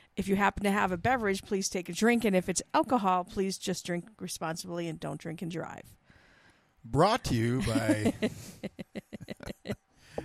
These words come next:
Speaker 2: Safe Light Auto.
Speaker 1: <laughs> Um, yeah, so, um, uh, this is a big month for us.
Speaker 2: It is. This is a big, uh, celebration month for you.
Speaker 1: For us.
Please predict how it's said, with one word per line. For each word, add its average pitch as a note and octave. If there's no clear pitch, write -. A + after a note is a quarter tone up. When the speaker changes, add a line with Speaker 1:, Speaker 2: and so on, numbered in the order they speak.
Speaker 2:
Safe -
Light C#3+
Auto. A2+
Speaker 1:
<laughs> A#3+
Um, B3+
yeah, E4+
so, C4
um, G3
uh, F#3
this A#3+
is D4+
a C4
big A3+
month A3
for G#3
us. -
Speaker 2:
It E3
is. C#4+
This -
is C3+
a -
big, G3
uh, F3+
celebration G3+
month D#3
for D3+
you. C3
Speaker 1:
For -
us. -